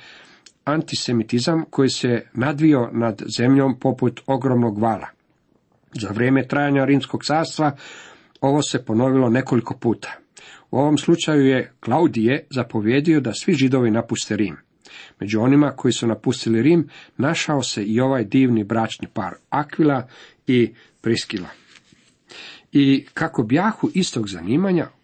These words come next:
ostao kod njih i radio. Po zanimanju bjahu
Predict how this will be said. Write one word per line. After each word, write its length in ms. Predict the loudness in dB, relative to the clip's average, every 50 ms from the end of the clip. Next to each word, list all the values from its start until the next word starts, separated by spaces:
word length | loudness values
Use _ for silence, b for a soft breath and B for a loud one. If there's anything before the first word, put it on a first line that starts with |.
| _ _ _ _ _ _
ostao 540 | -2 -2 -2 -2 -2 -2 0 0 0 -2 -6
kod 220 | -4 0 2 4 4
njih 240 | 4 4 2 -2 -4
i 100 | -4 -2
radio. 420 | 0 0 0 0 0 -2 -2 -2 -4 -14 b b b b b b -8
Po 80 | -8 -6
zanimanju 580 | -6 -6 -2 0 2 4 4 4 4 2 2
bjahu 540 | 0 -4 -4 -2 -2 -4 -4 -4 -4 -4 -4